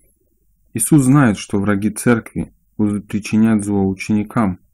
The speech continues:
отвергать и преследовать их. И Он пока ещё с ними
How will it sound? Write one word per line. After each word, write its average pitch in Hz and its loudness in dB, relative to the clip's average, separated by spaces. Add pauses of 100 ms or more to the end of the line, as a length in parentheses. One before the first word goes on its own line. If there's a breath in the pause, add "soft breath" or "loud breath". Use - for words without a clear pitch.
(460)
отвергать 113 0
и 104 -4
преследовать 98 -4
их. - 0 (920)
И 131 -2
Он 143 6
пока 135 -2
ещё 120 2
с - -6
ними 127 2